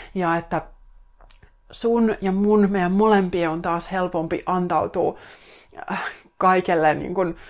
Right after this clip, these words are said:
äh, sille, mitä elämä tuo. Et ottaa ne haasteet vastaan, koska ne on niin kuin osa sitä. Ne haasteet ei oo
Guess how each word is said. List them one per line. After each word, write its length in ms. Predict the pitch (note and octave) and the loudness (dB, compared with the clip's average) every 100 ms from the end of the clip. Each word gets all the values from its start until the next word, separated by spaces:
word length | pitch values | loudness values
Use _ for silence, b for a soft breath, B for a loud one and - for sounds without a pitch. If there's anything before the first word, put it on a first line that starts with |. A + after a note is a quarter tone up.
| B B B _ G3+ | B B B _ -10
äh, 60 | - | -8
sille, 300 | - A3 F#3 | 2 4 4
mitä 380 | F3+ F3+ F3 F3 | 0 0 0 0
elämä 400 | F3 F3 E3+ E3+ E3 | 0 0 -2 -4 -4
tuo. 360 | F#3 E3 D#3 B B B | 0 2 2 B B B
Et 160 | - F3+ F3+ | -8 -6 -2
ottaa 400 | F#3+ - F3+ F3 | -2 -2 -4 -2
ne 180 | E3+ - - - | -4 -8 -20 -14
haasteet 640 | F3 F#3 F3+ - E3+ D#3+ | -4 -2 -2 -2 -2 0
vastaan, 480 | D#3+ D#3+ - D#3+ D#3+ B B | 0 0 -2 -6 -6 B B
koska 320 | - G3+ - G#3+ | -8 -8 -2 0
ne 100 | A3 | 2
on 120 | A3 | 0
niin 120 | A3 | -2
kuin 180 | A3 - - | -4 -4 2
osa 320 | C#4 C4 A3 | 2 2 -6
sitä. 360 | - E3+ - - B B B B | -6 -8 -6 -6 B B B B
Ne 360 | - G#3 G3+ - - | -2 0 0 -4 -12
haasteet 640 | G3+ C4 C4+ - F#3+ F#3 - | -6 -4 -4 -2 -4 -4 -2
ei 320 | G#3+ A3 G3 | 2 2 2
oo 280 | E3+ D#3+ | 0 0